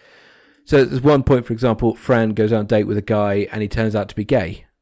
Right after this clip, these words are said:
um, which, you know, and hilarity ensues. That exact same joke is used in, uh, I T crowd. Oh, not uniquely, but just 'cause it's got the same writer, it really stands out.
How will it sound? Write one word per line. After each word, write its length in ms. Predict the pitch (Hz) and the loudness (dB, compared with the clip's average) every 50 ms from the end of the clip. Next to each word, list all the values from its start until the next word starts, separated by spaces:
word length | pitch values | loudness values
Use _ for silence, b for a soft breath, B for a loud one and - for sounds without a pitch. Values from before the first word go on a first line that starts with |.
| _ - | _ -6
um, 540 | 117 104 98 98 95 95 95 92 98 - - - | -4 -4 -4 -4 -6 -6 -8 -10 -12 -16 -12 -6
which, 300 | 135 123 - - - - | -6 -6 -6 -6 -8 -8
you 60 | 104 | -8
know, 160 | 90 90 98 - | -8 -8 -10 -12
and 140 | - 104 113 | -8 -6 -4
hilarity 420 | 113 110 101 98 95 90 - 92 | -2 -2 -2 -2 -4 -4 -4 -4
ensues. 520 | 92 92 98 - 104 92 92 95 104 - B B B B B - | -4 -4 -6 -8 -8 -8 -8 -8 -10 -12 B B B B B -2
That 140 | 131 120 | 0 0
exact 420 | 123 117 110 113 127 123 117 - - | 0 0 0 0 0 0 0 -2 -4
same 240 | - 131 110 107 101 | -2 0 0 0 0
joke 340 | 113 110 95 92 90 - - | 0 -2 -2 -2 -4 -8 -10
is 160 | 101 98 98 | -10 -8 -6
used 400 | 98 101 101 98 98 98 - - - | -4 -4 -4 -4 -4 -6 -10 -14 -10
in, 340 | - 101 98 95 92 92 92 | -6 -4 -4 -4 -4 -6 -6
uh, 180 | 92 90 87 - | -6 -8 -8 -8
I 160 | - 101 98 | -8 -8 -6
T 200 | - - 104 95 | -6 -6 -6 -6
crowd. 440 | - - 85 82 85 92 - - - _ - | -6 -8 -8 -8 -10 -10 -12 -14 -18 _ -8
Oh, 140 | - 143 | -6 -6
not 300 | 131 135 151 160 143 98 | -4 -2 0 0 0 2
uniquely, 520 | 104 113 113 120 120 110 - - 87 85 90 | 2 0 0 0 0 -2 -2 -6 -8 -8 -6
but 300 | 104 - - - - - | -6 -8 -8 -8 -10 -10
just 260 | - 110 104 - - | -10 -8 -8 -8 -6
'cause 160 | - 127 110 | -6 -6 -4
it's 80 | 101 - | -4 -4
got 160 | - 123 - | -2 -2 -2
the 60 | - | -2
same 240 | - - 101 95 101 | -4 -4 -4 -2 -2
writer, 360 | 107 107 110 107 - - 98 | 0 0 0 -2 -4 -6 -8
it 120 | 90 - - | -8 -6 -6
really 180 | 101 98 95 | -6 -6 -6
stands 340 | 90 - - 92 92 92 101 | -6 -6 -8 -8 -8 -8 -6
out. 340 | 110 104 90 87 90 - | -6 -8 -8 -8 -12 -14